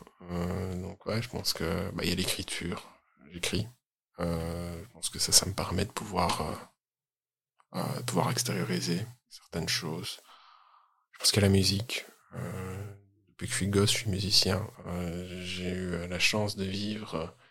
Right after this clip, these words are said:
dans une maison où la musique, elle est sacrée. Euh, d'avoir, euh, un grand-père qui est, qui était musicien et donc qui m'a appris, qui m'a, euh, renvoyé l'importance de la musique dans le quotidien.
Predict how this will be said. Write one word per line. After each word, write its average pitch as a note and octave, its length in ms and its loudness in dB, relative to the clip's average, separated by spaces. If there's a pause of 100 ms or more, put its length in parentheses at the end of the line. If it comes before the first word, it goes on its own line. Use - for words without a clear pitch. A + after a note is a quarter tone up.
(560)
dans G2 140 0
une G2 200 4
maison G2+ 500 6
où F#2+ 280 -2
la F2+ 80 -6
musique, F2+ 360 -2
elle E2 120 -2
est E2+ 40 -2
sacrée. G#2 520 0 (960)
Euh, E2 280 -2
d'avoir, F2 600 2
euh, D2+ 200 -4 (520)
un F#2+ 100 2
grand-père F#2+ 460 2
qui F#2 260 -2
est, F2 380 -4
qui - 100 -6
était - 160 -6
musicien G2+ 640 2 (120)
et F#2 60 -10
donc F#2+ 200 -4
qui - 180 -4
m'a F#2 160 -6
appris, F2+ 460 6 (480)
qui - 160 0
m'a, F#2 360 2 (1080)
euh, G2+ 240 -2
renvoyé G#2 600 6
l'importance F#2+ 600 0
de G#2 60 2
la F2+ 100 0
musique F#2+ 300 -2
dans F2+ 100 0
le F2 80 -2
quotidien. G2+ 680 0